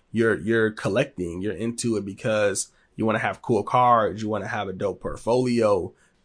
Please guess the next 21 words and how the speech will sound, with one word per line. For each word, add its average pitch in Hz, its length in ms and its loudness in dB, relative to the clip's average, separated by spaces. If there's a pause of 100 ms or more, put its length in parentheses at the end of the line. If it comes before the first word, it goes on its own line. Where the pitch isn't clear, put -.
(200)
You 135 120 -4
start 135 220 4
buying 127 300 0 (140)
cards 127 320 0
for 104 160 -6
clout 135 600 0
and 113 140 -4
not 131 180 -4
necessarily 151 800 -2
investment 127 580 0
reasons. 90 500 -14
You 101 100 -8
know, 101 80 -8
I 123 80 -6
got 147 220 -2
caught 120 260 0
up 123 160 -2
with 120 140 -2
a 107 80 -4
bunch 113 400 -4
of, 107 340 2